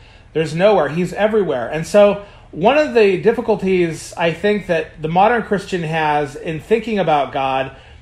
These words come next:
is that they tend to think of God as, like, just some big guy in heaven, and God's, like, away from them. And so they have this more transcendent view of God,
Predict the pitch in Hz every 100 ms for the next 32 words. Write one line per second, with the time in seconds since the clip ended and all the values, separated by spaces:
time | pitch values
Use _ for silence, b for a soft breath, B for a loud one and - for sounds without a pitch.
0 | - 175 170 156 175 165 165 185 175 233
1 | 277 240 254 220 170 180 180 175 156 165
2 | 160 165 151 - 175 151 185 175 170 165
3 | 160 160 - 147 139 240 240 160 143 147
4 | 156 156 175 196 190 180 160 147 180 220
5 | 190 147 131 123 120 123 B B - 160
6 | 196 170 170 180 170 165 180 165 160 170
7 | 151 143 - 269 233 180 131 147 139 123
8 | 131 127 123 127